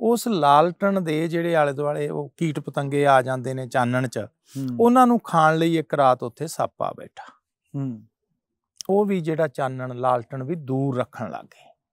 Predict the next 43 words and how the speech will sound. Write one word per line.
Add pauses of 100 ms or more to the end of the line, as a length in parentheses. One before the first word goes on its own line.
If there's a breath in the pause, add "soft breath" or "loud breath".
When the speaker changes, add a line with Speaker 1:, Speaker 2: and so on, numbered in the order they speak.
Speaker 1:
ਵੀ
ਇਹ
ਵੀ
ਮੰਜਿਆਂ
ਦੇ
ਨੇੜੇ
ਨਹੀਂ
ਰੱਖਣੀ
ਹੈਗੀ। (200)
Speaker 2:
ਹੂੰ। (440)
Speaker 1:
ਸਾਰਾ
ਦਿਨ
ਸਫਾਈਆਂ,
ਕੰਮਕਾਰ
ਵੀ,
ਕੋਈ
ਮ-,
ਥੋੜ੍ਹੀ
ਜਿਹੀ
ਜਗ੍ਹਾ
ਬਣੇ, (540 soft breath)
ਉਹ
ਉੱਥੇ
ਕੰਢੇ
ਹੀ
ਕੰਢੇ
ਨੇ,
ਜ਼ਮੀਨ
ਕਿਸੇ
ਤਰ੍ਹਾਂ
ਵੀ, (140)
ਅਜੇ (220)
ਬਲਦ
ਵੀ
ਨਹੀਂ
ਲਿਆਂਦੇ
ਜੋੜੀ,
ਕਿਉਂਕਿ
ਮੇਰੇ (500 loud breath)
ਜਿਹੜੇ
ਪਾਪਾ
ਜੀ
ਨੇ,